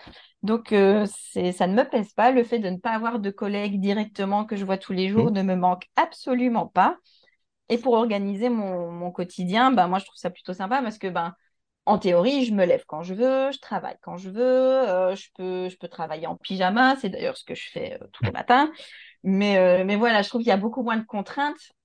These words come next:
Speaker 1: euh, bon, des contraintes sociales. Après, il y a la contrainte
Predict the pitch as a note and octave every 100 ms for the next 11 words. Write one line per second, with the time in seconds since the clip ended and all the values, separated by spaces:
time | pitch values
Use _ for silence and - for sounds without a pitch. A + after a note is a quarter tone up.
0 | _ _ G3 F#3+ F3+ F3+ F3+ F3+ F3 -
1 | _ - C3+ C3 E3+ - F#3 - - -
2 | C4+ E4 - _ _ - _ - F3+ F3+
3 | A#3+ A#3 F#3 F3+ F3+ F3+ - - _ -
4 | A3 A3